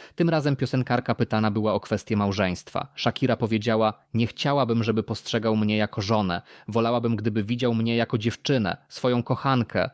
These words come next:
Jakby zakazany owoc, wiesz, chcę zatrzymać go przy sobie, żeby myślał, że wszystko jest możliwe w zależności od jego zachowania”. Sama stwierdziła na początku tej wypowiedzi, że boi się małżeństwa. Widzowie jednak wprawnie zauważyli, że raczej obawia się znudzenia partnera.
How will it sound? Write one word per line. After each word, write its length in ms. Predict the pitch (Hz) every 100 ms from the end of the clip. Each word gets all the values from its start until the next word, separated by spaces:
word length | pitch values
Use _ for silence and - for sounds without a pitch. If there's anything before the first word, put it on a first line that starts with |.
| _
Jakby 200 | 107 104
zakazany 520 | 110 110 113 123 123 -
owoc, 340 | 120 120 107
wiesz, 440 | 95 110 127 - -
chcę 180 | - 117
zatrzymać 500 | 113 - 117 107 101
go 100 | 107
przy 160 | -
sobie, 340 | - 90 95 - - -
żeby 200 | 110 113
myślał, 340 | 139 - 151
że 120 | 117
wszystko 480 | - - 180 - 165
jest 180 | 143 -
możliwe 380 | 120 107 120 123
w 40 |
zależności 520 | 110 110 101 120 -
od 100 | 107
jego 180 | 104 110
zachowania”. 560 | 101 98 98 87 80 - - _
Sama 380 | - 123 123 127
stwierdziła 460 | - 113 104 117
na 100 | 113
początku 460 | 107 117 110 110 -
tej 140 | 107
wypowiedzi, 520 | 104 104 101 104 104 104
że 140 | 107
boi 300 | 95 98 104
się 140 | -
małżeństwa. 840 | 101 101 104 117 104 - - - - _
Widzowie 460 | 104 104 113 156 147
jednak 360 | 110 110 120 -
wprawnie 440 | - 113 139 135
zauważyli, 640 | 120 110 107 95 92 117
że 100 | 123
raczej 300 | 117 120 147
obawia 400 | 123 107 95 107
się 160 | 113 139
znudzenia 480 | 123 139 104 90 104
partnera. 680 | 123 123 - 110 85 -